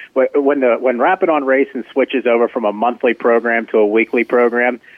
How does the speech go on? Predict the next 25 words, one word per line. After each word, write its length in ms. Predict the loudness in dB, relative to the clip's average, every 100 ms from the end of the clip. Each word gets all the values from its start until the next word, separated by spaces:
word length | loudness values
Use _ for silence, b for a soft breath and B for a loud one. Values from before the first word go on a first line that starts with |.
| B B
you 140 | -2 0
know 240 | 2 2
it's 140 | 0 0
racing 360 | -2 -2 -8 -4
season 240 | -2 -2
in 80 | -2
Western 320 | -4 -4 -6
Pennsylvania. 800 | -6 -4 -2 -2 -4 -4 -8 -10 _ -4
But 240 | -2 -2
I 140 | 0 0
digress. 460 | 0 0 -4 -6 -10 -20 B B B B
Uh, 340 | 0 0 -2 -4
talking 260 | -2 -2 -2
about 220 | -2 -2
those 140 | -2 -4
schedule 320 | -4 -2 -2
changes. 460 | -4 -4 -4 -6 -4
So 80 | -4
the 100 | -4
schedule 340 | -2 -2 0
changes 380 | 0 0 0 0
that 120 | 0
you 140 | -2 -2
mentioned, 400 | -2 -2 -6 -6
um, 400 | -4 -4 -6